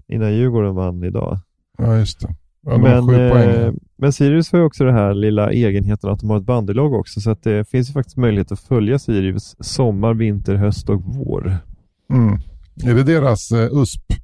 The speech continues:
Speaker 1: Ja, en av usparna.
Speaker 2: <laughs>
Speaker 1: Alltså, det, men det, det finns ju någonting. Nu har ju Bayern och A I K har ju fått ett bandylag nu också.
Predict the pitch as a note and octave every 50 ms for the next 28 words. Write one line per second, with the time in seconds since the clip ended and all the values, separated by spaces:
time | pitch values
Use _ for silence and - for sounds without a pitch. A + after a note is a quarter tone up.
0 | _ _ _ _ _ _ _ _ _ _ _ _ - C#3 - - E3+ - - A2
1 | B2 C#3+ D#3 D#3 C#3+ - - - G#2 - G2 G2+ G#2 - _ _ _ _ _ -
2 | - - - - - - B2+ C3+ D3 C#3 - - C#3 C#3 C3+ C3 B2+ A#2 B2+ C#3
3 | C#3 D#3 D3 - E3+ E3+ D#3+ E3 D#3 C#3+ C3 A#2+ - - A#2 G#2+ G#2+ G#2+ G#2 -
4 | - B2+ C3+ C#3 C#3+ D3 C#3+ C#3 C3 A#2 A#2 B2 B2+ C3 C#3 C#3 C#3 C3+ C3 B2+
5 | B2 A#2+ A#2+ - - A#2+ B2 - - - - - D#3 B2+ A2 A#2 - F3 F#3 D#3+
6 | C3+ C3 - A#2+ A2 A#2 B2 A2+ G#2 G2 G2 F#2+ - - - - - - - -
7 | - - G2